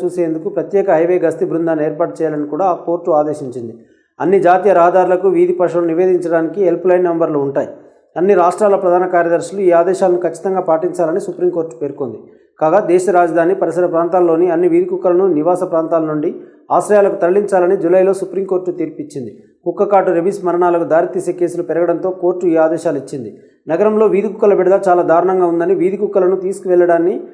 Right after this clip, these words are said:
అడ్డుకునే ఏ వ్యక్తి లేదా ఆ సంస్థపై అయినా కఠిన చర్య తీసుకుంటామని సుప్రీంకోర్టు హెచ్చరించింది.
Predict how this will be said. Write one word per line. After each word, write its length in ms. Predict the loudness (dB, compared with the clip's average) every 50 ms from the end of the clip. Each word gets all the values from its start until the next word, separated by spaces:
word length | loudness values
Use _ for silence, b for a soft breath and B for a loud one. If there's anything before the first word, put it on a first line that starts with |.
| B B B B
అడ్డుకునే 380 | -2 -2 0 2 2 4 4 6
ఏ 140 | 6 6
వ్యక్తి 280 | 6 4 4 2 2 2
లేదా 220 | 2 4 4 4
ఆ 60 | 4 2
సంస్థపై 480 | 2 -2 -4 -2 -2 -2 0 2 2
అయినా 220 | 2 4 2 0 0
కఠిన 260 | 0 -2 -2 -2 -2
చర్య 240 | -2 -2 -2 -4 -4
తీసుకుంటామని 640 | -4 -6 -8 -8 -6 -4 -2 0 0 0 -2 -4
సుప్రీంకోర్టు 580 | -4 -6 -8 -4 -2 -2 -2 -2 -2 -4 -4 -6
హెచ్చరించింది. 680 | -6 -6 -6 -6 -6 -4 -6 -6 -8 -10 -12 -14 -16